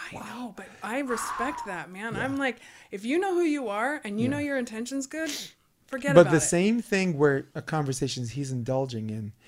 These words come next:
Speaker 1: Yeah.
Speaker 2: and the vitriol that he gets is enough to make somebody else.
Speaker 1: Yeah.
Speaker 2: Uh, it, look, look, she's transgender and she was getting blowback from something,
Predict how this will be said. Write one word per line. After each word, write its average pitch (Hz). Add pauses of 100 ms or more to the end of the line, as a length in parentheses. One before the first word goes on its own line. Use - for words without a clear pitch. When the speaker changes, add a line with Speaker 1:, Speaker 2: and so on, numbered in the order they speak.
Speaker 1:
Yeah. 175
Speaker 2:
and 135
the 123
vitriol 117
that 117
he 117
gets 113 (160)
is 143
enough 117
to 117
make 117
somebody 127
else. - (640)
Speaker 1:
Yeah. 165 (520)
Speaker 2:
Uh, 113
it, 139 (100)
look, 190
look, 202
she's 214
transgender 156 (280)
and 147
she 185
was 170
getting 147
blowback 147
from 135
something, 156